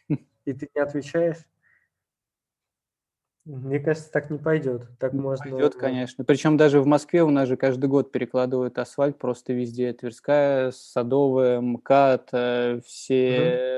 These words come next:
Speaker 1: радиальные линии, там, Ленинские, Комсомольские, все остальные проспекты. Их же каждый год перекладывают. Пока их перекладывают, нет разметки. Кому этот автопилот будет нужен?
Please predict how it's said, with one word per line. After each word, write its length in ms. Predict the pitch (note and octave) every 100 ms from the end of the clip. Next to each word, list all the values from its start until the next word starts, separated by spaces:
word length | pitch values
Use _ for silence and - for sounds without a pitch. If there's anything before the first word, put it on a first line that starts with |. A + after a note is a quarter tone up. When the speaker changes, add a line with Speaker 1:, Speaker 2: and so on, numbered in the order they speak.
| C3 B2+
Speaker 1:
радиальные 560 | B2+ B2+ C3+ C#3 C#3 C3
линии, 320 | C3 B2+ B2
там, 240 | A#2+ B2 A#2+
Ленинские, 720 | C3 C#3+ C3 A#2+ - B2 A#2+
Комсомольские, 720 | A#2+ B2 - C3 C3+ C3 A#2
все 120 | -
остальные 380 | B2 - C3 C3+
проспекты. 680 | C3+ C3 - B2+ A#2+ A#2+ A#2+
Их 180 | C3+ C3+
же 120 | C3
каждый 340 | B2+ D3+ D3 C3
год 280 | D3 D3
перекладывают. 760 | - C3+ C3+ C#3 C#3+ B2 A#2+ A#2+ _ _
Пока 260 | A#2+ A#2 C#3+
их 160 | C#3+
перекладывают, 760 | - C#3+ C3+ D3 E3 D3+ B2+ -
нет 200 | B2+ C3+
разметки. 720 | C#3 B2+ B2 B2+ A#2+ - - _ _ _
Кому 300 | - C#3 D#3+
этот 240 | D#3+ C#3 A#2+
автопилот 500 | A2+ - - B2+ D3+
будет 300 | C3 C3 C3 -
нужен? 380 | B2+ A#2+ B2